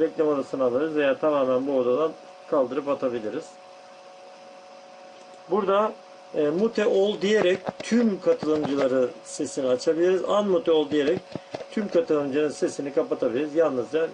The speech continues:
host olarak bizim, e, sesimiz gidecektir. Şurada invite, davet et kısmıyla da buradan Gmail adres sistemimizdekileri veya, e, varsayılan e-mail adresleriyle veya da Yahoo Mail adreslerine ya da buradan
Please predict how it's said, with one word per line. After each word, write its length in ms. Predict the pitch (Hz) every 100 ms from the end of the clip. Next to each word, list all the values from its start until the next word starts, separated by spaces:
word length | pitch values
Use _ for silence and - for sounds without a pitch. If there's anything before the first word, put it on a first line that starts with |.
| -
host 260 | 156 - 127
olarak 280 | 123 139
bizim, 260 | 135 143 120 - - - - - -
e, 280 | 135 127
sesimiz 500 | 120 147 120 127 113
gidecektir. 520 | - 113 - 113 156 185 - - - -
Şurada 260 | - 190
invite, 420 | 208 208 202 202 156
davet 360 | 165 185 202
et 220 | 180 165
kısmıyla 460 | 151 135 135 131 123
da 220 | 147 185 226 - - - - -
buradan 400 | 208 180 175 196 - - 143
Gmail 380 | 165 196 185 180
adres 280 | 165 170 -
sistemimizdekileri 960 | 160 - 160 139 123 127 127 117 107 131 - - - - -
veya, 180 | 165 170
e, 680 | 165 170 160 143 143 139 135
varsayılan 600 | 165 165 - 160 160 156 -
e-mail 360 | 175 151 156 156 - -
adresleriyle 840 | 156 135 139 - 139 127 117 123
veya 240 | 147 147 -
da 80 | 156
Yahoo 340 | 147 147 147
Mail 320 | 139 135 135 127 - - - 131
adreslerine 480 | 131 127 - 135
ya 200 | 151 180
da 180 | 160 101 - - -
buradan 320 | 180 180 180